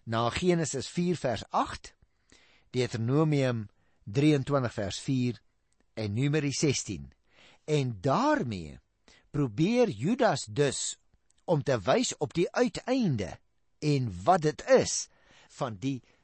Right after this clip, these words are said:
wat die skewe pad loop. Wat is daardie uiteinde? 'n Ewige blyplek in die duister dieptes. Kom ons staan nou so bietjie stil in, in groter detail.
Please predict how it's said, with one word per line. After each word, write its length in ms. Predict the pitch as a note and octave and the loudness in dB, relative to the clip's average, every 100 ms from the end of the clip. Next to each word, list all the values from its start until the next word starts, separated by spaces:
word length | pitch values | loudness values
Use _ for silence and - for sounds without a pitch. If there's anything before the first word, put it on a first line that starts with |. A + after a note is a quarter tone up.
| _ - | _ -2
wat 160 | A2+ | 0
die 120 | A2+ A2+ | 0 -4
skewe 400 | - D#3 B2 A2 | 0 2 2 2
pad 280 | A2+ - | 0 -2
loop. 260 | F#2 E2+ - _ - _ _ F2 | -6 -8 -10 _ -20 _ _ 2
Wat 220 | B2 - A#3 | 2 4 4
is 160 | G3 | 6
daardie 300 | - D#3+ F#3 | 8 6 6
uiteinde? 580 | G3 F#3+ G3+ G3+ A3+ C#4 - _ _ _ | 2 0 2 2 2 -2 -4 _ _ _
'n 220 | - G#2+ - | -6 -6 -4
Ewige 720 | A3+ B3+ D#4 D4 C4 - G2+ E2 | 6 10 10 8 4 2 -6 -8
blyplek 880 | F2 A#2+ G#3 B3+ - G#2+ G2 - - _ _ _ _ - | -4 4 4 4 0 -4 -6 -10 -20 _ _ _ _ -14
in 100 | E2+ | -14
die 160 | D#2+ D2+ D2 | -12 -12 -2
duister 680 | A2+ C#3 - - A#2 - _ _ _ _ | 2 4 2 -2 -4 -6 _ _ _ _
dieptes. 800 | - D2 E2+ - - - - - _ _ _ _ _ _ _ _ _ _ _ | -16 -10 -10 -10 -12 -10 -10 -14 _ _ _ _ _ _ _ _ _ _ _
Kom 180 | E3+ A3+ | -6 -4
ons 200 | C4+ - - | -4 -4 -2
staan 240 | F3 E3+ | 0 0
nou 100 | E3+ | -2
so 140 | - G#2+ | -4 -6
bietjie 300 | C3 F#3+ C3+ | -6 -4 -6
stil 360 | - D#3 C#3+ B2 | -2 0 0 -2
in, 260 | F2+ F2+ - | -8 -12 -12
in 220 | G#2+ F#2+ F2+ | -10 -10 -4
groter 380 | F#3 F#3+ C3+ G2 | 2 4 2 -2
detail. 540 | D3+ D3+ G2+ F2+ G#2+ | -2 -2 -4 -4 -6